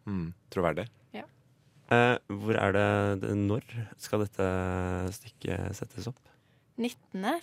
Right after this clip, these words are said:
Speaker 2: til tjueførste mai.
Speaker 3: Nittende til tjueførste mai.
Speaker 2: Mm.
Speaker 3: På,
Speaker 2: På
Speaker 3: eh,
Speaker 2: Fyrhuset.
Speaker 3: Fyrhuset, Kvernebyen.
Speaker 2: Yes.
Speaker 3: Hvordan får man billetter?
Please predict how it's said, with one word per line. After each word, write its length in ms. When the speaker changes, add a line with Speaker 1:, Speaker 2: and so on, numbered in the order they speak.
Speaker 2:
til 340
tjueførste 380
mai. 160
Speaker 3:
Nittende 400
til 100
tjueførste 400
mai. 140
Speaker 2:
Mm. 360
Speaker 3:
På, 200
Speaker 2:
På 180
Speaker 3:
eh, 220
Speaker 2:
Fyrhuset. 580
Speaker 3:
Fyrhuset, 200
Kvernebyen. 440
Speaker 2:
Yes. 240
Speaker 3:
Hvordan 220
får 140
man 160
billetter? 320